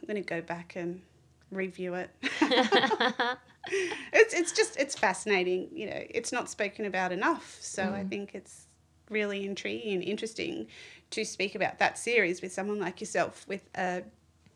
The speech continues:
Speaker 2: A different perspective.
Speaker 1: Yeah, a deeper understanding, deep, deeper perspective. So it's cool. Thank you.
Speaker 2: Um, someone commented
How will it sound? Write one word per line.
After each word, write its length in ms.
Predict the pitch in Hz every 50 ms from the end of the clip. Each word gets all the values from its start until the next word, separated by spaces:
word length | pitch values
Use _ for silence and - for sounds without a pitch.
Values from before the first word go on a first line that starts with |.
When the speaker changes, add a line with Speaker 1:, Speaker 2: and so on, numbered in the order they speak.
| _ - -
Speaker 2:
A 40 |
different 280 | 196 214 208 208 196 196
perspective. 540 | 202 185 - - - 196 - - 202 202 196
Speaker 1:
Yeah, 220 | 226 269 254 185 127
a 80 | 175
deeper 380 | 170 175 - 196 208 196 - 220
understanding, 680 | 208 208 196 180 - - - 196 190 190 190 190 190
deep, 320 | 180 - 196 190 196 - - - - _ _ - 190
deeper 500 | - 196 202 202 - 214 196 185 190 185 -
perspective. 560 | 202 - - - - - - 185 190 - - -
So 200 | - - - -
it's 160 | - - -
cool. 240 | - - 440 440 339 - - - -
Thank 340 | - 233 269 403 - - -
you. 220 | 196 180 175 - -
Speaker 2:
Um, 440 | - 226 220 214 214 214 220 220 - - _ _ _ _ _ _ _ _ _ -
someone 380 | - - 262 262 269 262 247
commented 720 | 233 - 233 220 208 196 202 214 - 208 202 196 196 -